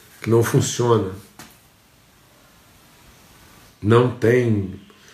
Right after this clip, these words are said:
valor de propósito. Amém, amados?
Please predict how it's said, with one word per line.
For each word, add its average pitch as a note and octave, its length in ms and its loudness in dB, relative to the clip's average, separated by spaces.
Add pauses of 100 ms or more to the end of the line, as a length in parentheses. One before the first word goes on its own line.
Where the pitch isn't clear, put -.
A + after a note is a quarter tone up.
(360)
valor A#2 1000 0 (880)
de G2 120 -2
propósito. G#2+ 760 0 (2250)
Amém, A#2+ 260 4
amados? G2+ 520 -2